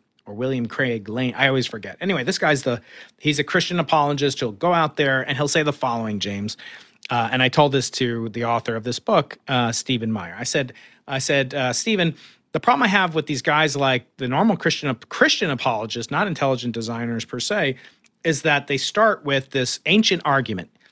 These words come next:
Everything that exists had a beginning. Therefore, everything need,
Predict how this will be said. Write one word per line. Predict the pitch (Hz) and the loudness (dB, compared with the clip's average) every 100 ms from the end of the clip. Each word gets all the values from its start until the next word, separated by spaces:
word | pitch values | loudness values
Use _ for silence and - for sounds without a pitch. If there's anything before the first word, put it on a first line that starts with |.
| _ _ - | _ _ 0
Everything | 190 269 - 196 | 2 2 2 2
that | 156 | 2
exists | 135 120 180 233 - - | 2 2 2 2 -2 0
had | 143 | 2
a | 135 | 2
beginning. | 123 113 127 110 123 202 _ _ _ _ _ - | 0 0 0 0 -4 -6 _ _ _ _ _ 2
Therefore, | 151 196 - 151 143 139 156 | 2 2 2 2 4 2 2
everything | 160 190 175 151 147 | 2 4 4 2 2
need, | 147 | -2